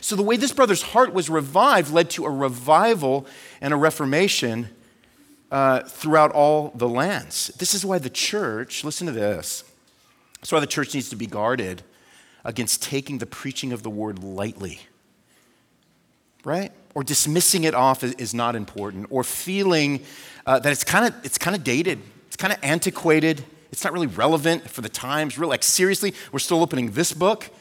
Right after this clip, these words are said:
It's twenty twenty-two. It can't be relevant for the times that we live in. And of course, as the centuries continue to progress and times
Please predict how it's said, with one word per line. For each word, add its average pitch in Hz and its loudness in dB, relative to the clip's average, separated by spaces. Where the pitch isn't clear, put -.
It's - -6
twenty 170 0
twenty-two. 185 0
It - -10
can't 214 4
be 180 2
relevant 156 6
for 143 -4
the 117 -6
times 135 0
that 127 4
we 120 0
live 117 0
in. 80 -12
And 156 -2
of - -6
course, - 2
as 151 6
the 170 2
centuries 190 2
continue 180 2
to 147 0
progress 147 4
and 127 -2
times 127 -2